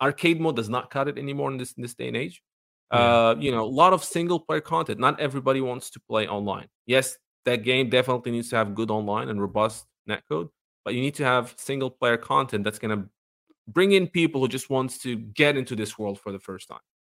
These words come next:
Speaker 2: Yeah, definitely. A-, and it's, you know, looking at what, uh, N R, looking at what, uh,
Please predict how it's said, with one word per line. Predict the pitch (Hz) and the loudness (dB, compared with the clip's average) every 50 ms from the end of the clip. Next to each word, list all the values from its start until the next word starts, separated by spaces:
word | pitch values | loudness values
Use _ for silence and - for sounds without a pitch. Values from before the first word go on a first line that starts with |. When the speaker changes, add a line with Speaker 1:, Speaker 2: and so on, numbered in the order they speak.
| _ _ _ _ _ _ _ _ _ _ | _ _ _ _ _ _ _ _ _ _
Speaker 2:
Yeah, | - 110 98 104 101 _ _ _ _ _ _ _ _ _ _ _ _ _ _ _ _ _ _ _ _ _ _ | -16 -16 -16 -16 -18 _ _ _ _ _ _ _ _ _ _ _ _ _ _ _ _ _ _ _ _ _ _
definitely. | - 127 123 - 123 113 113 104 107 107 - | -4 -4 -4 -4 -8 -10 -10 -10 -12 -14 -14
A-, | 117 160 175 160 | -10 -10 -10 -6
and | - 180 175 170 175 | -2 0 2 4 4
it's, | 175 175 151 - - - - - _ _ _ _ _ _ _ _ _ _ - | 4 4 2 2 0 0 -2 -6 _ _ _ _ _ _ _ _ _ _ 0
you | 175 165 | 2 2
know, | 151 143 139 143 147 143 | 4 4 2 2 0 0
looking | 165 170 185 - 220 202 | 0 0 0 6 6 6
at | 185 165 147 | 8 8 6
what, | 143 139 135 - - | 4 2 2 0 0
uh, | 135 127 123 123 127 - | 0 0 2 0 -2 -2
N | 143 139 | 0 0
R, | 139 135 135 139 139 - - _ _ _ | 2 2 2 2 0 -2 -6 _ _ _
looking | 160 156 147 160 143 | -4 0 2 2 2
at | 131 123 | 4 2
what, | 120 123 110 | 0 0 -2
uh, | 110 120 120 | -4 -6 -6